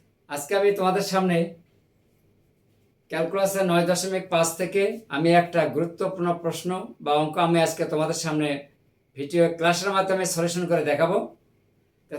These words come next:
তোমরা যদি ভিডিওটি শুরু থেকে শেষ পর্যন্ত দেখো, ইনশাআল্লাহ তোমরা খুব সহজভাবেই বুঝতে পারবে।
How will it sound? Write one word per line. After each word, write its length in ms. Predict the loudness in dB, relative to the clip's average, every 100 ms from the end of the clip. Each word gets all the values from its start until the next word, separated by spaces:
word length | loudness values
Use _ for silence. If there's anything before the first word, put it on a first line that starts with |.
| -4
তোমরা 160 | 0 2
যদি 140 | 6 6
ভিডিওটি 320 | 6 4 4 2
শুরু 220 | 2 0 0
থেকে 160 | 0 -2 -2
শেষ 120 | -6 -4
পর্যন্ত 300 | -2 0 -2 0
দেখো, 180 | -2 0 0
ইনশাআল্লাহ 320 | 0 0 0 0
তোমরা 160 | -4 -4
খুব 100 | -6 -4
সহজভাবেই 460 | -6 -4 -2 0 0
বুঝতে 260 | -4 -4 -4 -4 -2
পারবে। 320 | -4 -2 -2